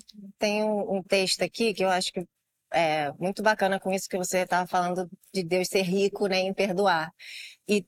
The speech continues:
tem a ver com essa pergunta, é Efésios quatro, trinta e dois, que fala assim, "Antes, sede uns para com os outros benignos, compassivos."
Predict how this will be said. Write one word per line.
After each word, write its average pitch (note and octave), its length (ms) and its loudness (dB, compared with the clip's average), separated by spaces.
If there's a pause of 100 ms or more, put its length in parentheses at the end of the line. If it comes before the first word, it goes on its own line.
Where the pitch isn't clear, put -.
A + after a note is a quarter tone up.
tem A3 280 4
a A3 40 2
ver G3 300 2
com G3+ 100 0
essa F#3+ 240 0
pergunta, F3+ 600 0
é F3 80 4
Efésios F#3 500 2
quatro, G3+ 460 2
trinta G#3 320 0
e G#3 40 2
dois, F3+ 380 0
que - 100 -10
fala F3+ 220 2
assim, F3+ 380 -2 (440)
"Antes, G#3+ 880 0 (160)
sede A3 480 2
uns C#4 380 0
para B3+ 260 2
com A#3 280 0
os G3 140 0
outros A3 420 0
benignos, G3+ 1040 0 (340)
compassivos." G#3+ 1300 0